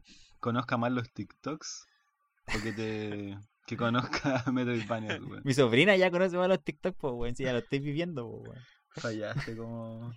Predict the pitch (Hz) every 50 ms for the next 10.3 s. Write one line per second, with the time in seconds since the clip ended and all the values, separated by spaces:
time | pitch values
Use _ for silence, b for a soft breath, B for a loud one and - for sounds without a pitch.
0 | _ _ _ _ - 113 110 117 117 - 117 113 - 113 104 - - - - -
1 | - - - 165 151 143 139 135 131 135 139 139 135 127 120 117 110 - - -
2 | 226 - - 214 220 214 - - 175 220 294 - - 139 143 151 127 120 - 131
3 | 127 123 127 135 127 123 120 135 131 135 139 143 143 120 117 143 143 131 117 117
4 | 117 113 101 117 117 117 113 117 - - 127 120 117 117 117 - - - _ _
5 | _ - - - 120 101 95 - - _ - - - 120 117 113 110 113 110 107
6 | 104 104 113 147 143 127 123 151 139 - - 139 127 143 143 143 - 151 139 156
7 | 156 139 131 117 113 123 127 131 120 - 131 135 123 123 - 139 131 123 117 -
8 | - 127 131 131 127 127 123 123 120 117 113 - - - - 113 113 113 - -
9 | 117 - - 123 123 135 139 - - 113 123 123 117 113 123 120 131 131 127 127
10 | - - 135 143 156 185